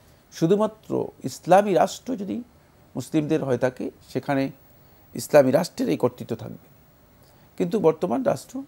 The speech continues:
সাধারণ রাষ্ট্র, মুসলিম রাষ্ট্র, মুসলমানদের মানে মৌলিক স্বার্থ তারা লো-, আহ, বিবেচনা করছে।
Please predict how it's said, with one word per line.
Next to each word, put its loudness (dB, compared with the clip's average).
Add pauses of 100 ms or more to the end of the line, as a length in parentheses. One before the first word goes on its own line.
(200)
সাধারণ 0
রাষ্ট্র, -2
মুসলিম -6
রাষ্ট্র, -14 (260)
মুসলমানদের -2 (760)
মানে 0 (380)
মৌলিক 2
স্বার্থ -6 (540)
তারা 6 (120)
লো-, -2 (1500)
আহ, 0
বিবেচনা 0
করছে। -8